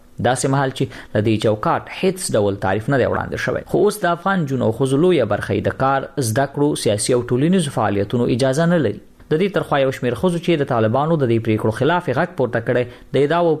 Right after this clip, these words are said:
پر بنسټ د طالبانو لخوا له سخت غبرګون سره مخ شوي. له دې مېرمنو ځینې یې ترور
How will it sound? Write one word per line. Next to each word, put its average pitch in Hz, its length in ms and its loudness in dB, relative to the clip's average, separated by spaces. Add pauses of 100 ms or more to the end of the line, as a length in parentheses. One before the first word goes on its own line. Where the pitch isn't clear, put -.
پر 135 160 0
بنسټ 151 480 -2
د 120 100 -2
طالبانو 123 420 2
لخوا 131 280 -2
له 113 160 -4
سخت 151 320 -4
غبرګون 107 420 2
سره 104 240 0
مخ - 140 -6
شوي. - 120 -6 (480)
له 117 60 2
دې 113 180 2
مېرمنو 127 300 2 (320)
ځینې 156 380 2
یې 127 140 0
ترور 156 260 2